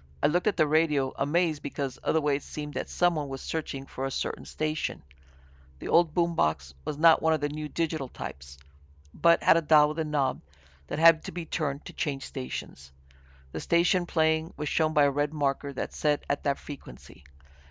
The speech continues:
Chrissy and I both watched in horror as the knob did not move, but the pointer scanned up and down the dial, pausing when a strong signal station was found, only to move again seconds later,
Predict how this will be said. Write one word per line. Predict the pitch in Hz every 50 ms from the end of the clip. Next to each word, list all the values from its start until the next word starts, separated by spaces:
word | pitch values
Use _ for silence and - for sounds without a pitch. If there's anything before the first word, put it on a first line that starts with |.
| - - - -
Chrissy | - - 202 196 - - 196
and | 170 165
I | 165
both | 160 165 165 160 147
watched | 151 151 156 - - -
in | 180 170
horror | 160 151 147 139 139 - - -
as | 147 143 -
the | - 156 147
knob | 143 135 135 139 135 - -
did | - 151 156
not | 156 151 160 -
move, | - 160 160 143 123 123 - - - - _ _ _ _
but | - 147 185 190 160 - -
the | 135
pointer | - - - 160 156 151 143 139 139
scanned | - - - - 151 139 143 139 - - -
up | 147 - -
and | 156 156
down | 143 147 135 139 143
the | 143 147
dial, | - - 143 135 131 127 - 139 - - - - - - - - - - - - - -
pausing | - 170 160 160 160 170 170 170 170 180 - -
when | 147 147
a | 151
strong | - - - 160 151 156 160
signal | 156 - - 160 156 - 160 156
station | - - - 156 143 - - 143
was | 139 -
found, | - 131 123 120 123 - - - - - - - - - - - - - -
only | 180 185 190 190
to | - 190
move | 175 170 160
again | 165 - - 147 147 143 147
seconds | - - 143 143 - 156 156 151 143
later, | 143 143 139 135 139 143